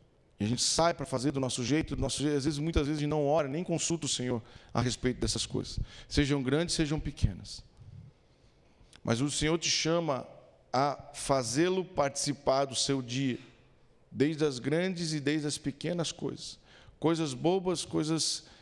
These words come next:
é, simples do dia a dia. Chame o Senhor pra estar contigo.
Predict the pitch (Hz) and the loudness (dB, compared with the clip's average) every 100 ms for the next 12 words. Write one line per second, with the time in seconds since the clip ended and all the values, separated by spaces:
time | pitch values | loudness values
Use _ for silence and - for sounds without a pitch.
0 | - - - _ _ _ _ _ - 139 | -20 -20 -20 _ _ _ _ _ 2 2
1 | 135 131 123 - 208 233 156 147 151 147 | 2 -2 -2 0 2 2 0 0 0 2
2 | 156 127 120 - - - - - - _ | 0 0 -4 -4 -16 -16 -16 -18 -20 _
3 | - - - - _ _ - - 190 220 | -20 -20 -20 -20 _ _ -2 2 4 2
4 | 190 - 170 170 160 - 151 - 143 - | 0 0 -2 0 0 0 -2 -2 -6 -4
5 | - | -8